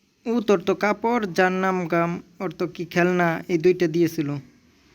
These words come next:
কিন্তু ওখানে অনেক লোক আছে যারা স্বর্ণও দিয়েছিল, স্বর্ণের আংটিও দিয়েছিল, ওগুলো দেওয়ার দরকার নাই। জায়া সাহেব কী করেছে সেটা দিবেন। জায়া সাহেব দুইটা জিনিস দিছে, কাপড় এবং খেলনা। উত, উত খোয়া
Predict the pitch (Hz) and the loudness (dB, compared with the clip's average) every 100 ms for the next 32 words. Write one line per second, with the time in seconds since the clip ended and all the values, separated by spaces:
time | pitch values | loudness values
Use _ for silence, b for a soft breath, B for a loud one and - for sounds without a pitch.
0 | b b b b - 190 185 190 185 196 | b b b b -6 -4 2 4 4 2
1 | 190 190 196 190 - 196 190 202 190 220 | 4 2 2 0 0 -2 2 -2 0 -2
2 | 190 180 170 175 185 175 151 151 143 - | 0 0 2 2 4 2 2 2 0 -2
3 | 147 151 165 165 170 170 160 165 156 147 | -8 -6 -6 -4 0 0 0 0 0 0
4 | 139 160 151 _ _ - 190 175 170 160 | -2 -6 -12 _ _ -12 -8 0 2 4
5 | 175 160 175 175 175 185 226 269 b b | 2 2 0 -2 -2 0 -2 -6 b b
6 | b b b _ 170 156 185 220 208 190 | b b b _ -4 2 2 2 2 0
7 | 175 185 175 185 180 185 175 175 160 147 | 0 -4 -2 -2 -2 -2 -2 -2 0 0
8 | 143 156 151 165 160 165 160 160 170 185 | -2 -4 0 2 2 0 -2 -4 2 2
9 | 185 165 170 170 165 180 208 196 196 185 | 4 0 0 -2 -2 -2 -4 -2 -4 -4
10 | 220 185 160 151 165 165 160 131 - b | -2 -2 0 -2 0 0 0 -4 -10 b
11 | b b b b _ 202 220 226 - _ | b b b b _ 0 0 0 -6 _
12 | _ _ _ _ _ 208 214 214 - - | _ _ _ _ _ -2 -2 -2 -8 2
13 | 185 202 | 4 4